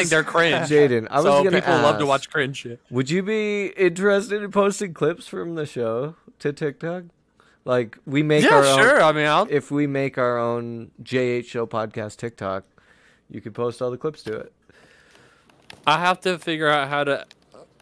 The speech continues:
Speaker 2: like, do the account thing. Like, if we wanna make a completely separate account or just add it onto yours or mine.
Speaker 1: Like, we would make a separate
Speaker 2: And
Speaker 1: one,
Speaker 2: then
Speaker 1: yeah.
Speaker 2: we could just switch one. Okay.
Speaker 1: And then we'd
Speaker 2: All
Speaker 1: both
Speaker 2: right,
Speaker 1: have
Speaker 2: then.
Speaker 1: passwords, so if you wanted to add something, y-,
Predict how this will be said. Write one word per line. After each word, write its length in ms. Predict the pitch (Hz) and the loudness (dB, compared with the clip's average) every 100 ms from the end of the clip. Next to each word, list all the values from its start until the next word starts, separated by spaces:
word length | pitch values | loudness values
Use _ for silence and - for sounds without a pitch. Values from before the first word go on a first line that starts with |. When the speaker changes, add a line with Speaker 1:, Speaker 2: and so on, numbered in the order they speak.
| 151 | -6
Speaker 2:
like, 340 | 135 127 135 | -2 -2 -2
do 200 | 135 135 | 0 0
the 160 | 135 127 | 2 0
account 420 | 120 131 139 143 | 0 0 0 -2
thing. 260 | 165 165 165 | -2 0 2
Like, 160 | 127 | 0
if 80 | 120 | -2
we 60 | 120 | -2
wanna 180 | 120 120 | -2 0
make 180 | 117 117 | 0 0
a 80 | 113 | -4
completely 400 | 110 120 117 110 | -4 -4 -4 -4
separate 400 | - 120 117 131 | 0 0 2 -2
account 480 | 139 147 143 143 143 | -2 -2 0 -2 -2
or 160 | - 117 | 0 0
just 220 | 117 117 | 0 0
add 200 | 123 123 | 2 2
it 100 | 123 | 2
onto 240 | 117 120 113 | -2 -2 -4
yours 460 | 110 127 127 120 | -4 -2 -2 -2
or 80 | 110 | -4
mine. 420 | 113 131 131 131 | -2 -2 -2 -2
Speaker 1:
Like, 100 | 143 | 0
we 140 | 170 180 | 2 2
would 120 | 139 | 0
make 240 | 131 120 | -4 -4
a 40 | 110 | -8
separate 340 | - 110 - 123 | -10 -10 -4 -2
Speaker 2:
And 100 | 117 | 2
Speaker 1:
one, 40 | |
Speaker 2:
then 220 | 120 120 | 2 0
Speaker 1:
yeah. 200 | 110 107 107 - | -2 -6 -10 -10
Speaker 2:
we 120 | - 131 | -4 -2
could 120 | 131 | 0
just 200 | 139 - | 0 -2
switch 280 | 135 120 - | -4 -4 -2
one. 280 | 120 120 123 | 0 0 -2
Okay. 240 | 120 113 | -4 -2
Speaker 1:
And 120 | 98 143 | 0 0
then 140 | 139 | 0
we'd 140 | 135 | -2
Speaker 2:
All 40 | 113 | 0
Speaker 1:
both 220 | 127 120 | 0 0
Speaker 2:
right, 80 | 117 | -2
Speaker 1:
have 80 | 110 | -2
Speaker 2:
then. 80 | 110 | -2
Speaker 1:
passwords, 520 | 110 110 107 107 104 | -2 -4 -8 -8 -8
so 120 | 117 | -8
if 100 | 107 | -8
you 80 | 110 | -10
wanted 180 | 110 104 | -10 -6
to 60 | |
add 220 | 101 107 101 | -4 -4 -6
something, 560 | 107 101 104 104 104 - _ _ | -12 -10 -12 -14 -16 -20 _ _
y-, 60 | - | -20